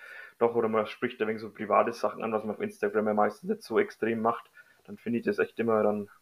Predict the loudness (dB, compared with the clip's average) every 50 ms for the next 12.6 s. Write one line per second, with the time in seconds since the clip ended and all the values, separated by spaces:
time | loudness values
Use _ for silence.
0 | _ _ _ _ _ _ _ _ _ _ _ _ 4 4 4 4 4 4 4 4
1 | 4 2 -2 -6 -4 0 2 2 2 2 2 0 0 0 2 2 0 0 -2 0
2 | 2 4 4 2 2 0 2 4 4 6 4 4 2 0 0 0 0 0 0 0
3 | 0 0 2 2 2 2 0 0 -2 -2 0 0 0 0 0 0 -4 -6 -6 -4
4 | -4 -4 -4 -6 -12 -20 -18 -12 -4 2 2 4 2 2 2 2 2 4 4 4
5 | 4 4 4 2 2 2 -2 -2 -4 -4 -2 -2 -2 -2 0 2 2 4 4 4
6 | 4 2 2 0 0 0 0 0 -2 -2 -2 -2 -2 0 0 2 2 0 0 -2
7 | -8 -4 0 0 0 0 0 -4 -10 -8 -2 2 2 2 2 -2 -6 -4 0 0
8 | 2 2 0 0 -4 -8 -16 -20 -10 -2 2 2 2 2 2 -2 -8 -8 -6 -4
9 | -2 -2 0 -2 -4 -6 -8 -14 -2 0 0 0 2 -2 -10 -10 -8 -2 0 0
10 | 0 0 -2 _ _ -6 -6 -6 -6 -8 -8 -8 -6 -6 -4 -4 -4 -6 -6 -6
11 | -6 -6 -2 2 2 4 4 4 4 2 2 2 0 0 -2 -2 -2 -2 -2 0
12 | 0 -2 0 -2 -2 -2 -2 -2 -4 -6 _